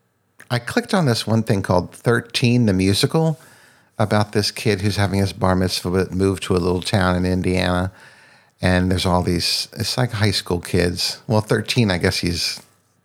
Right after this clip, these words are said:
uh, eighth grade, maybe ninth grade. I don't know. Um, I only watched, like, a quarter of that movie, and then I gave up on it. I'm looking at Netflix right now. Um,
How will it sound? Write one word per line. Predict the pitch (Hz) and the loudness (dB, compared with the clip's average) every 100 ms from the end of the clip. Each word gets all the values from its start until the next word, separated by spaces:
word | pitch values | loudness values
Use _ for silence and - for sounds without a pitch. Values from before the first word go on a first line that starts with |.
| _ _ _ _ - | _ _ _ _ -10
uh, | 92 - | -6 -2
eighth | 95 101 - | 0 -2 0
grade, | 165 240 226 - | 0 0 -2 -6
maybe | 98 101 107 | 0 2 2
ninth | 98 123 - | 0 0 0
grade. | 202 214 - | -2 -2 -4
I | 127 | -2
don't | 110 | 0
know. | 87 85 - - - - - - _ _ - | 0 -4 -10 -20 -20 -20 -20 -20 _ _ -2
Um, | 127 127 123 127 | 2 2 2 0
I | 147 | 0
only | 151 135 | 2 2
watched, | 110 104 - | 2 0 0
like, | 101 - | -2 -2
a | 87 - - - _ - | -6 -8 -20 -20 _ -14
quarter | - - 104 92 | -8 0 2 2
of | 58 87 | -2 -2
that | 87 - | -2 0
movie, | 92 85 87 - | -2 0 -2 -2
and | 90 | -2
then | 85 85 | -2 -2
I | |
gave | 85 82 82 | -2 0 0
up | 80 - | 0 -2
on | 78 | -2
it. | 85 - - - - _ - | -2 -4 -12 -20 -20 _ -2
I'm | 120 | 2
looking | 131 135 107 | 2 2 0
at | 76 | 0
Netflix | 101 - 98 | -2 -2 -4
right | 101 | -2
now. | 95 90 80 - - - - _ | 0 0 -2 -10 -18 -20 -20 _
Um, | 107 98 92 90 87 | 0 2 2 0 -4